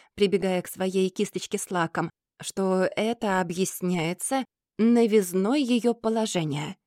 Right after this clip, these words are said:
«Извините, сударыня», заметил мистер Дорит с живостью,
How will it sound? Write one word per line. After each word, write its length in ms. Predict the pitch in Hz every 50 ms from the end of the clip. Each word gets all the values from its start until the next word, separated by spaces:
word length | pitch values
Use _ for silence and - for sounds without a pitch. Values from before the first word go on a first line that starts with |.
| _ _ _ _ _ _ _ _ _ _ _ -
«Извините, 520 | 214 226 190 196 214 208 208 202 - 214
сударыня», 520 | - - 220 196 175 160 160 170 170 175 _ _ _ _ _ _ _
заметил 420 | 202 190 208 208 190 185 - 196 190
мистер 320 | 190 190 - - 208 208
Дорит 380 | 175 202 190 185 185 180 - -
с 200 | - 185 180 170
живостью, 460 | 185 196 185 185 185 - - - 196